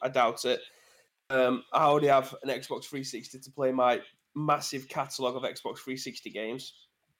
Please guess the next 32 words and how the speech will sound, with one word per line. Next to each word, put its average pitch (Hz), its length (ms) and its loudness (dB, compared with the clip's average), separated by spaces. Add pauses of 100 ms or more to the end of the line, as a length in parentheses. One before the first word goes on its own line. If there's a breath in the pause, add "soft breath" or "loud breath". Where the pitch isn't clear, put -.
(480)
However, 127 480 4 (160)
uh, 120 420 4 (340)
digitally, 131 520 -2
I 131 160 2
have 127 120 2
a 131 40 0
lot 127 220 2
of - 80 -16
P 139 80 -2
S 139 100 -4
four 170 260 -2
games 131 300 -4
which 131 200 -12
I 135 40 -6
won't 127 200 -4
be 127 80 0
able 123 80 0
to - 120 -10
take 123 220 -4
over 131 160 -2
to, 127 160 -8
obviously, 123 320 -4
an 127 60 -2
Xbox - 400 -4
console. 147 420 -2
So, 127 300 0 (680 loud breath)
uh, - 100 4 (1120 loud breath)
me 175 200 6
investing 180 380 4
in 139 80 2
the 143 60 4
Xbox - 640 0